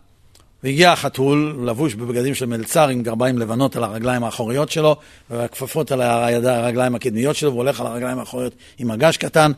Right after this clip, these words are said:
הוא הולך על השולחן ומגיש. ורבי יונתן אייבשיץ, לפני שהוא יצא לסעודה, הוא חשב מה לעשות, הוא, הוא הבין שאם מזמינים אותו לסעודה, כנראה יש להם הוכחה. אז הוא הוציא, מה עושה יהודי כשהוא חושב? מוציא את הקופסת טבק.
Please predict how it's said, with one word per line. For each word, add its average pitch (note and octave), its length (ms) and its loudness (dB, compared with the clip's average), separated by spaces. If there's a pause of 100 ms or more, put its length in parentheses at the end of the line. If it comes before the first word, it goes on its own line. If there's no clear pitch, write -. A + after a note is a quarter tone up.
(200)
הוא C3 80 -4
הולך C3+ 240 4
על C3+ 60 4
השולחן B2 420 0
ומגיש. C3 440 0 (800)
ורבי A#2+ 140 -6
יונתן E3+ 260 -2
אייבשיץ, D#3+ 400 -2
לפני D#3 220 -2
שהוא D3+ 140 0
יצא D3 340 2
לסעודה, D#3 520 4
הוא D#3 160 6
חשב C#3+ 340 -2
מה C3+ 180 0
לעשות, B2+ 400 -2
הוא, A#2 120 -10 (440)
הוא C3+ 120 -4
הבין E3 180 0
שאם D#3+ 180 -2
מזמינים D#3 280 -2
אותו D#3+ 180 0
לסעודה, D3 280 0
כנראה C#3+ 260 0
יש D3+ 200 2
להם D3 120 6
הוכחה. A#2 480 -4 (1160)
אז B2+ 100 -4
הוא E3+ 60 2
הוציא, A3 320 2
מה G#3+ 100 6
עושה G#3+ 200 4
יהודי G3 340 2
כשהוא F#3+ 220 0
חושב? D3 400 -4 (720)
מוציא F#3 240 -8
את - 60 -12
הקופסת G3 400 -4
טבק. F#3+ 440 -6